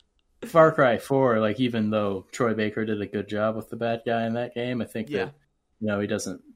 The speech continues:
Speaker 2: he isn't on Voss's level.
Speaker 1: Mm-hmm. I'd say the same
Speaker 2: Yeah.
Speaker 1: with the Far Cry five villain, uh, Joseph Seed. He's, he's an intr-, the thing with Far Cry five is,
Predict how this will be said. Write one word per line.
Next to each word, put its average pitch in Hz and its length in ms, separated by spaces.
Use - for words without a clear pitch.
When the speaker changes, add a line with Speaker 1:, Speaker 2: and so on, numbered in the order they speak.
Speaker 2:
he 120 140
isn't 101 260
on 90 320
Voss's 104 640
level. 92 500
Speaker 1:
Mm-hmm. 143 260
I'd 190 180
say 226 100
the 196 80
same 214 200
Speaker 2:
Yeah. 202 40
Speaker 1:
with 202 100
the 180 60
Far 190 220
Cry 185 180
five 180 360
villain, 127 340
uh, 127 120
Joseph 139 340
Seed. 135 560
He's, 165 220
he's 202 220
an 247 100
intr-, 196 420
the 190 120
thing 277 300
with 190 360
Far 180 220
Cry 170 180
five 143 480
is, - 420